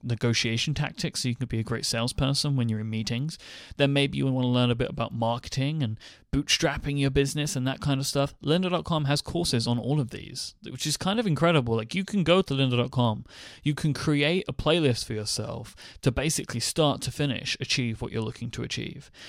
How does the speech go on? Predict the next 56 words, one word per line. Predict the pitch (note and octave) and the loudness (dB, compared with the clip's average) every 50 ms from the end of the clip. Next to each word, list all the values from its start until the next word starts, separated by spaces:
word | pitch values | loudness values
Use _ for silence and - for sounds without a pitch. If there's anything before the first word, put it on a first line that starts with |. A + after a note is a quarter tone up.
| - - | -10 -2
And | - D3+ D3+ | 2 4 8
you're | D#3 E3 | 8 8
able | F3 E3+ E3+ D#3+ | 8 8 4 4
to | - D#3 | 4 4
learn | C#3+ D3+ E3 E3+ D#3+ C#3 B2+ A#2+ | 4 6 4 6 6 4 2 2
from | - C3 A#2+ A2+ | 0 -2 -2 0
people | - C3+ B2 B2 B2+ | 0 -2 -2 -2 0
that | B2 A#2+ A#2 G#2+ | -2 -2 -2 -4
are | - - | -6 -8
absolute | D3+ - - - C#3+ B2+ - - | -6 -6 -2 -2 0 -2 -2 -4
experts | - - - - - A#2+ - - - - - - | -10 -10 -10 -8 -6 -6 -6 -6 -6 -6 -8 -6
who | - A#2+ A#2+ A#2+ - - C3 - - | -6 -8 -8 -10 -12 -14 -16 -12 -6
really | D3 C#3 D#3 F3 F3 | -2 0 2 2 2
love | C#3+ B2+ C3+ C#3+ C#3+ A#2+ | 2 4 6 6 6 4
what | A#2+ G#2 | 0 -4
they | A2 A2+ | -4 -6
do | G#2+ G#2+ G#2+ A2 | -4 -4 -4 -4
and | A#2 A#2 | -2 -2
they | A#2+ A#2+ | 0 2
love | A#2+ C3+ C#3 - | 2 0 0 0
teaching, | - - - - - - A2 A2 A2 | -2 -6 -4 -4 -4 -6 -6 -6 -6
and | G#2+ A2+ A#2+ A#2+ - - - - - - - - | -6 -4 -4 -4 -6 -8 -16 -20 -20 -20 -8 0
they're | - B2 B2 C3 | 2 4 4 6
all | D#3 F3+ F3 C#3 - | 6 6 4 4 2
actual | - D3+ D3+ C#3+ - C3+ A#2+ | 0 -2 -2 0 -2 -2 -2
experts. | A#2 B2+ A#2+ - - G#2+ F#2 F2+ - | -2 -2 -4 -4 -4 -4 -2 -2 0
Everything | B2+ C3 D#3 E3 C#3+ - C#3 C3+ | 0 2 2 2 2 4 2 2
that | C3 B2+ - | 2 2 2
they're | C#3 B2+ A#2 | 2 0 2
teaching, | - C3 C3 - - A2+ G#2+ G#2 G#2+ G#2 - - | 0 -2 -2 -2 -4 -6 -6 -8 -12 -14 -12 -8
you | - A2 | -6 -4
know, | G#2 | -2
these | A#2 B2+ B2 | -2 -2 0
people | - D#3 D#3 C#3+ - B2+ | 2 2 2 4 4 2
have | A2+ A2+ | 2 2
done | A2+ A2+ A2 A#2 | -2 -2 -2 -2
it | A2+ G#2+ | -4 -4
all | - A2+ A2 G#2+ E2+ | -4 -6 -6 -6 -6
already. | C#2+ - D#2 F2 - - B1+ - - - - - - - - | -8 -10 -12 -12 -12 -14 -14 -16 -16 -18 -20 -20 -12 -2 0
And | C3+ C3+ | 2 4
you | C#3 D3+ | 4 4
can | - E3 D#3+ | 4 6 6
watch | E3+ - D#3+ - | 6 4 4 2
these | D3+ C#3+ C#3 | -2 -2 2
videos | C3 C#3 C#3 C#3+ C#3 C3+ C3 B2 | 2 4 4 6 4 4 4 2
wherever | C3 B2 B2 A#2 | 2 2 2 0
you | A2+ A#2 A#2 A#2 | -2 -4 -4 -4
want. | A#2 A2 G#2+ - C#3 | -4 -6 -6 -6 -4
So | - C3 | 0 0
let's | C3 C3 C3+ | 2 2 2
say | - E3 | 2 0
you're | D3+ C3+ C3+ | 0 0 -2
planning | C3 - E3 D#3 D3 C#3+ C#3 | 0 0 2 2 4 4 2
your | C#3 B2+ | 2 2
business | B2+ C#3+ D#3 D3 - E3 D#3+ - - - | 2 2 0 2 2 2 0 0 0 0
whilst, | C3+ C3 B2 - - _ - | 0 0 0 -2 -6 _ -12